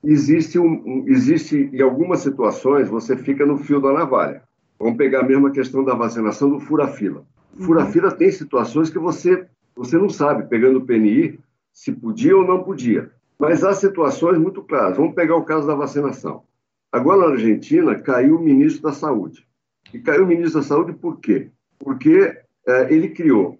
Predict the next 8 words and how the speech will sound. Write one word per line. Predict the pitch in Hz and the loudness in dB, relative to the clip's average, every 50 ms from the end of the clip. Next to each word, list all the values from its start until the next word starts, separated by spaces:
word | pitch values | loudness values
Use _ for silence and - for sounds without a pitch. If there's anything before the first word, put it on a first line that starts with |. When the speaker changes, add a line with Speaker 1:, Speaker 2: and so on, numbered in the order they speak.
| _ - | _ -2
Speaker 1:
no | 120 135 | 2 4
Ministério | 143 147 143 143 127 - - - 123 196 202 175 | 4 4 4 2 2 -2 -2 -2 0 0 0 0
da | 131 135 131 | 0 -2 -2
Saúde | 131 - 127 101 95 92 92 92 98 | -2 -2 -2 -2 0 0 -2 0 0
argentino, | 101 101 95 113 123 123 123 123 - 123 127 123 123 127 135 156 160 156 - _ _ _ _ _ _ _ - | 0 0 0 -2 -2 -4 -4 -6 -10 -6 -4 -2 0 0 0 0 0 -2 -6 _ _ _ _ _ _ _ -6
uma | 151 165 180 180 | -2 2 2 2
vacinação | 175 175 170 170 - 175 175 165 147 - 175 185 196 | 2 2 0 0 -2 -2 -2 -2 -2 0 0 -2 -2
vip, | 151 131 135 123 - - - 151 - | 0 -2 -4 -4 -4 -8 -16 -20 -20